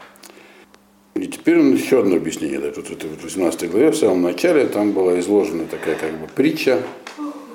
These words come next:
по поводу гончара, помните? Так, что вот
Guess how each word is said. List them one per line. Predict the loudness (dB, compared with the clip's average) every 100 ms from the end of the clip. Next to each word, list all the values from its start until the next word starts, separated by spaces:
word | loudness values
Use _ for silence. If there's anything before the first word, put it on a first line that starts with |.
| -20 -20 -20 -20 -20 -20 _ -8
по | -4
поводу | 2 4 4 4 4 4 2 0
гончара, | -2 2 2 0 0
помните? | 0 0 0 -4 -12 -14 -18 _ _ -14
Так, | -12 -14 -20
что | _ -8
вот | -6 -8